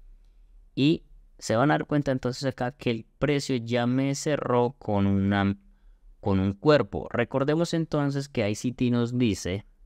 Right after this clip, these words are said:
en sus mentorías, la mayoría de man-, me-, de mentorías, que las velas tienen dos contextos. El primero es que el cuerpo de las velas me cuentan la historia y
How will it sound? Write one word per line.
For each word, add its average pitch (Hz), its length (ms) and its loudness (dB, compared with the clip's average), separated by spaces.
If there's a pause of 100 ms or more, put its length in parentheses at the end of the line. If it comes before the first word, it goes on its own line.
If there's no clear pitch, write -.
(100)
en 95 340 0
sus 104 180 0
mentorías, 104 840 0
la 92 200 -4
mayoría 85 420 -2
de - 20 0
man-, 101 320 0
me-, 110 200 0
de 101 180 -2
mentorías, 110 600 0 (460)
que 131 280 0
las 110 260 0
velas 156 440 0
tienen 135 340 2
dos 120 180 0
contextos. - 840 -2
El 104 140 -6
primero 147 500 2 (280)
es 107 220 -4
que - 80 -2
el 104 100 -4
cuerpo 123 360 0
de 147 80 2
las 143 180 0
velas 113 500 -2 (460)
me 98 160 -2
cuentan 117 480 2
la 143 80 2
historia 110 680 -2 (440)
y 175 320 0